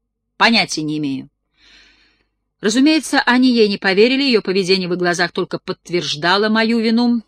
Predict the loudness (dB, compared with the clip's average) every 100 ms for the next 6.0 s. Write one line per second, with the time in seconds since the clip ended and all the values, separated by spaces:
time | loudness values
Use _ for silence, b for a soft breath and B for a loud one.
0 | _ _ _ -16 -12 -10 -10 -10 -6 -6
1 | -4 -6 -6 -8 -6 -6 -6 -8 -8 -6
2 | -4 -4 -4 -4 0 0 0 0 -2 -4
3 | -4 -2 -2 -2 -2 0 0 -2 -6 -4
4 | -2 -2 -4 -2 -2 -2 -2 -2 -2 -2
5 | -2 -4 -4 -4 -4 -4 -6 -6 -8